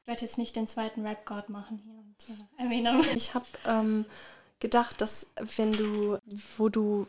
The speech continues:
Speaker 2: technisch, ähm, hin willst oder ob du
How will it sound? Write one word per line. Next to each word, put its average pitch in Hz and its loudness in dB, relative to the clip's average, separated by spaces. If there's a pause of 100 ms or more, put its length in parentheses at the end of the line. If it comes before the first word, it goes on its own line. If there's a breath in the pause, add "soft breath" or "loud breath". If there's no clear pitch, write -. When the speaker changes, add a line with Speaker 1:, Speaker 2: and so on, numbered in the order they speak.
(160)
Speaker 2:
technisch, 220 2 (720 loud breath)
ähm, 196 4 (340)
hin 269 10
willst 277 8
oder 214 8
ob - 0
du 214 8